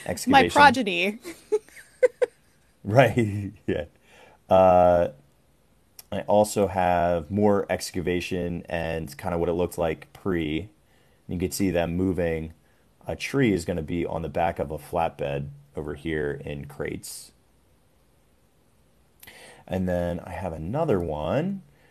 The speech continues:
Speaker 1: which is really cool, of them lifting a tree with a crane. And you can see some grading on a hill as well, and them excavating land. And it's, it, once again, I just am so amazed at,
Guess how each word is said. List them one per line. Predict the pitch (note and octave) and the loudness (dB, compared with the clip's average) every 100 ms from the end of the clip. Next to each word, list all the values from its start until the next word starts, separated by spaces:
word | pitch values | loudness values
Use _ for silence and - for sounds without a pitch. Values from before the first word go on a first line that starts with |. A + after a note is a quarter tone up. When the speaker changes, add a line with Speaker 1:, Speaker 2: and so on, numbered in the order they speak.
| _ | _
Speaker 1:
which | G2+ G2+ - | 2 2 2
is | G2 - | -6 -2
really | G2 C3+ F#2 E2+ | 4 6 6 2
cool, | F2+ E2+ E2+ E2+ - | 0 0 0 -2 -4
of | E2+ E2+ D#2 | -4 -4 -4
them | F#2 F2 E2+ | -4 -2 2
lifting | A#2+ C#3 - D2 - | 0 2 -4 -6 -10
a | D#2+ | -12
tree | - E2+ D2 C#2+ - - | -6 -4 -4 -6 -8 -6
with | D#2+ | -4
a | D2+ | -4
crane. | - C#2+ C#2+ - _ _ _ _ - | -6 -8 -12 -16 _ _ _ _ -8
And | F#2 | -8
you | E2 | -6
can | E2+ | -6
see | - | -6
some | F2+ F#2 D#2+ | -6 -6 -4
grading | E2+ F2 E2+ E2+ | 0 0 0 -4
on | C2+ D#2 | -6 -6
a | |
hill | - - E2+ C#2 - - | -6 -4 -2 -4 -8 -12
as | D2+ | -8
well, | E2 E2 C2+ C2 _ _ _ _ _ | -4 -2 -4 -8 _ _ _ _ _
and | - E2 | -12 -10
them | D#2 - | -8 -10
excavating | - - D#2 D2+ C#2+ | -12 -10 -8 -6 -6
land. | C#2+ C#2+ C2+ - _ _ _ _ - | -8 -8 -10 -18 _ _ _ _ -6
And | G#2+ | -4
it's, | - | -4
it, | - A#2 - | 0 0 2
once | C3+ D3 | 0 2
again, | C3 A2+ F2+ D2+ | 4 4 2 -2
I | G2+ | -2
just | G#2+ - | -2 -2
am | G#2 | -2
so | - A#2+ G#2+ | 2 2 4
amazed | G2 G2 F#2+ E2+ F2 | 2 2 0 -2 -2
at, | E2+ D#2+ | -2 -2